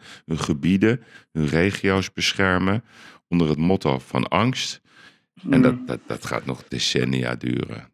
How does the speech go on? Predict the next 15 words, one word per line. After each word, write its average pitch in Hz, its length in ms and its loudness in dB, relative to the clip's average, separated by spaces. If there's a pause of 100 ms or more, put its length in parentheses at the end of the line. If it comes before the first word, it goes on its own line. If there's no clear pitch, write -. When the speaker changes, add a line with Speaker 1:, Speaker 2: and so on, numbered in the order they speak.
Speaker 1:
Decennia. 139 500 2
Speaker 2:
Ja, 156 60 2
goed, - 200 -4
maar 131 140 2
kijk, 101 280 0
kijk, 117 200 2
even, 151 220 0
even, 147 260 2
even, 151 300 2
even, 143 320 2
even, 123 320 0
even, 131 220 2
kijk, 110 200 0
Yves. 127 220 0 (1000)
Ehm, 120 320 4